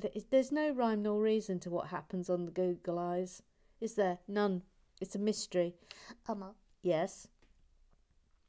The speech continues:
Speaker 2: Uh, vis-a-vis you needing,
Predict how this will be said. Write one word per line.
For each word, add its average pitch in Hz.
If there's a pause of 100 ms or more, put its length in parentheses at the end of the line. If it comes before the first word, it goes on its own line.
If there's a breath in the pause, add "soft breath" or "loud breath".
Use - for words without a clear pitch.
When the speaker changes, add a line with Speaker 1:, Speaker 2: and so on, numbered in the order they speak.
(960 loud breath)
Speaker 2:
Uh, 220 (180)
vis-a-vis 208 (180)
you 202
needing, 190